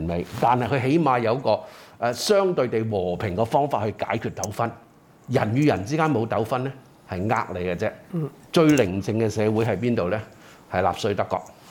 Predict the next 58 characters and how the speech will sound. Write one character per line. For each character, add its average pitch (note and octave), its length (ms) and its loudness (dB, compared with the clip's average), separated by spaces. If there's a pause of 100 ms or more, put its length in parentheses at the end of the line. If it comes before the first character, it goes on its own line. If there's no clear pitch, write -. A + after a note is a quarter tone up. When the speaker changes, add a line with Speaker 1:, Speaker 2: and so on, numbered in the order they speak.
Speaker 2:
嗯。 C#3+ 80 -2
Speaker 1:
啊， F#2 160 -2
嗰 G#2 160 2
度 G#2+ 80 0
冇 F2+ 160 -2
反 F#2 180 0
對 G2 140 0
聲 G2+ 180 0
音， G2 200 0
你 G2+ 120 4
唔 F2+ 160 2
使 D#2+ 220 -6
㗎 C3 360 4
啦。 B2+ 100 2
即 C3+ 160 0
係 D3+ 100 2
你， D3 100 0 (300)
如 B2+ 100 2
果 F3+ 80 6
你 F#3+ 40 6
真 A3 160 2
係 F3 60 2
完 A#2+ 120 -2
全 A2+ 80 -4
想， C#3 360 -4
唔 G#2+ 160 -2
想 C3+ 200 0
聽 F3+ 180 2
到 D3+ 120 6
反 C3 180 2
對 D3 100 2
聲 D#3 220 0
音， D#3+ 240 2
唔 - 20 -4
想 A2+ 240 -2
聽 D#3+ 120 0
到 C#3+ 200 2
乜 C#3 40 -2
嘢， A#2 160 0 (580)
你 C#3+ 240 4
時 A#2+ 280 0
空 D#3+ 220 4
倒 C#3+ 140 2
流， A2 180 4
你 A2+ 100 0
而 - 40 -4
家 C3+ 80 0
返 F3 260 2
返 E3 120 0
四 D3+ 260 0
啊、 C3+ 260 4
七 C3+ 180 -2
啊 D3+ 160 2
五 B2+ 60 2
年 A2 220 0
前 G2+ 200 -6
返 D#3 180 2
去， D3 60 2